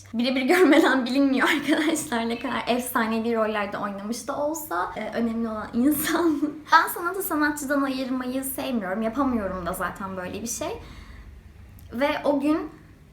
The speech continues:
İlmek Yalın'ı bir daha, bir daha, bir daha sevdim.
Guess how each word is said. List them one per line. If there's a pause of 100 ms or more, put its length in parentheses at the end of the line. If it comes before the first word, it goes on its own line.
(280)
İlmek
Yalın'ı
bir
daha,
bir
daha,
bir
daha
sevdim.